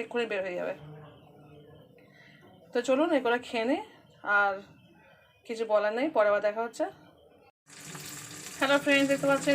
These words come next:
এখন বাজে রাত এগারোটা। তো ডিম ভাজা করছি, ওরা দুই ভাই খাবে। আমি তো খেয়ে নিয়েছি নটার সময় ভাত, যেহেতু সারাদিন ভাত খাইনি। তো ওর বাবা তো অফিস চলে গেছে, নটার সময় অফিস ডিউটি বেরিয়ে গেছে নাইটে।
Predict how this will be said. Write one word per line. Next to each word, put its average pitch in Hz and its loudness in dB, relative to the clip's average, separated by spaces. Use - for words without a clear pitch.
এখন 262 2
বাজে 247 6
রাত 247 8
এগারোটা। 240 8
তো 247 2
ডিম 254 0
ভাজা 262 2
করছি, 269 2
ওরা 254 4
দুই 254 -2
ভাই 262 0
খাবে। 247 6
আমি 254 2
তো 269 -2
খেয়ে 285 4
নিয়েছি 277 4
নটার 254 0
সময় 262 0
ভাত, 269 2
যেহেতু 254 0
সারাদিন 254 4
ভাত 254 0
খাইনি। 254 2
তো - -6
ওর 247 0
বাবা 233 10
তো 247 -2
অফিস 254 -2
চলে 254 0
গেছে, 247 4
নটার 233 4
সময় 254 0
অফিস 247 -4
ডিউটি 247 -4
বেরিয়ে 240 2
গেছে 233 0
নাইটে। 226 0